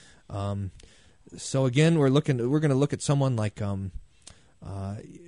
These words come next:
like E P Sanders or, uh, this guy Dunn or N T Wright or, um, something. It seems that the writing is a little bit more casual and conversational, though. Uh, and so, in the first quotation, it had this phrase, "the theology of the cross,"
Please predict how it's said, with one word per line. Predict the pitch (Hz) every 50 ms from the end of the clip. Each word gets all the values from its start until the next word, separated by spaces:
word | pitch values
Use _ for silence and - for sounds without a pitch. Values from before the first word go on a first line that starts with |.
| 170 165
like | - 107 98 - -
E | 117 123
P | 120 - 127 110
Sanders | - - - 113 104 110 117 120 117 117 113 117 117 104 107
or, | 107 104 101 98 90 - -
uh, | 98 92 92 95
this | 92 98 90 -
guy | - 101 98 101
Dunn | 92 92 - 104 104 110 113 117 117 113 113
or | 104 98 95
N | 82 113 117 110
T | - 113 104
Wright | 92 95 98 104 107 113 113 -
or, | 104 98 98 90 -
um, | - 104 95 95 87
something. | 85 - 107 104 104 101 98
It | 104 -
seems | - - 180 208 196 151
that | 123 - 117
the | 120 117
writing | 107 113 139 196 240 226 170
is | 127
a | 117
little | 117 135 151 139
bit | 123 101
more | 110 104 95
casual | - - 127 123 135 156 135 131 131 123 113
and | 104 98
conversational, | - - 120 127 123 98 92 - - 127 170 175 - - 104 87 85
though. | 85 85 90 98 - - - - - - - - - - -
Uh, | - - 90 90 - - _ -
and | 127 175 226 247 185 123 123 - - -
so, | - - - - - - 82 113 - - - -
in | - 123 117
the | 107
first | - - - - 311 -
quotation, | - - 117 - - 104 95 95 - 117 123
it | 120
had | 117 123 123 117
this | 117 104 - - - - - - -
phrase, | - - 120 120 127 123 -
"the | - 107
theology | - - 113 110 110 120 131 131 120 - 120
of | 104 87
the | 82
cross," | - - - 127 131 131 98 - - - - -